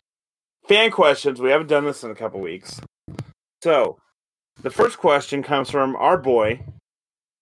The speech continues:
Branderson, which, um, I'm reading this, like, why? So, if you had a chance to rent a Tilt-A-Whirl for your wedding,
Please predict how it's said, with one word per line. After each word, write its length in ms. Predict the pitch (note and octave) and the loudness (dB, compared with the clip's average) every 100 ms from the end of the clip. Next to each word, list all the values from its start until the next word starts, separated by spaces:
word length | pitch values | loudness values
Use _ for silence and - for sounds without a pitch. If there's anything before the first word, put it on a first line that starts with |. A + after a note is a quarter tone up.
| _ _ | _ _
Branderson, 720 | D3+ G3 F3+ C3 - G#2+ A2 - _ - - _ _ _ _ _ _ _ _ _ | 2 4 2 -4 -8 -8 -8 -14 _ -14 -14 _ _ _ _ _ _ _ _ _
which, 540 | A#2+ A#2+ - - - - _ _ | 0 0 -2 -12 -14 -20 _ _
um, 600 | A#2+ A#2 A2 G2 F#2 F2+ _ _ _ _ _ _ _ _ _ _ _ _ - | 4 6 4 2 -4 -12 _ _ _ _ _ _ _ _ _ _ _ _ -10
I'm 100 | A#2+ | -2
reading 260 | C3+ A#2 A2+ | 0 0 -4
this, 280 | A2+ - | -6 -6
like, 240 | G#2+ G#2+ G#2 | -2 -2 -2
why? 400 | A2 A2+ A2+ A#2+ _ _ _ _ | 0 0 0 -2 _ _ _ _
So, 120 | - | -2
if 220 | - F#3+ | 0 0
you 120 | F#3 A3 | 2 2
had 160 | C#4+ | 2
a 80 | D#4 | 0
chance 400 | - C4 B3+ - | -2 0 0 0
to 100 | G#3+ | -2
rent 400 | F3 F#3+ A3+ G#3 - | 0 0 0 -2 -4
a 160 | F3 - | -4 -6
Tilt-A-Whirl 840 | - F4 - A3+ E3 C#3+ C3 D3 | -4 -4 -2 0 2 4 4 0
for 300 | - E3 D#3+ | 0 -2 0
your 160 | D#3 | -2
wedding, 540 | D3 F3+ E3+ C#3 G#2+ | 0 0 0 -2 -6